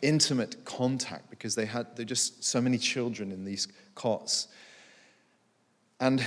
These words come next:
the study showed that these orphans were affected by this in a way that perhaps you would never expect. That on account of the fact that they did not know the intimate love and the constant presence of a mother or father or both in their life,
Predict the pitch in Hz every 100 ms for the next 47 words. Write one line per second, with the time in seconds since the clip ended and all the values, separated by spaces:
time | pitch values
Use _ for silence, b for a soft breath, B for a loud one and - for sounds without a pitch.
0 | 127 135 - 175 185 160 - 156 160 135
1 | - 135 123 135 147 - 139 107 101 -
2 | - _ - 117 113 - 160 - 131 98
3 | 95 101 95 98 - 110 110 123 123 107
4 | - - b _ 143 151 - - - 127
5 | 120 131 127 117 - - 60 - - -
6 | - _ b b b b b b _ 123
7 | 120 127 120 151 175 151 147 151 113 -
8 | 120 123 120 123 - - 123 131 - 131
9 | 127 120 127 143 139 143 135 107 127 135
10 | 107 107 107 107 B - - 139 151 -
11 | 127 113 - 143 143 117 104 - 113 104
12 | 104 113 131 127 110 104 - 123 135 120
13 | 107 104 123 127 120 - 98 95 95 117
14 | 113 90 90 -